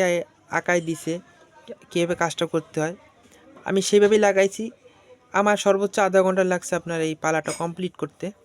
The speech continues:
এই ডিসপ্লে কমপ্লিট করতে। আর তার হয়তো দেখা গেল সপ্তাহখানেক সময় লাগছে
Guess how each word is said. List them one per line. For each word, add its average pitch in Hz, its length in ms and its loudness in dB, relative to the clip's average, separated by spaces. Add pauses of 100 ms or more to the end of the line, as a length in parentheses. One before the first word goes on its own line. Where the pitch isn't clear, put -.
(460)
এই 139 80 -2
ডিসপ্লে 185 380 -2
কমপ্লিট 175 380 -4
করতে। - 260 -6 (1400)
আর 147 160 0 (120)
তার 202 180 6
হয়তো 208 240 4
দেখা 196 320 4
গেল 196 120 6 (180)
সপ্তাহখানেক 190 520 0
সময় 185 180 2
লাগছে 180 260 -2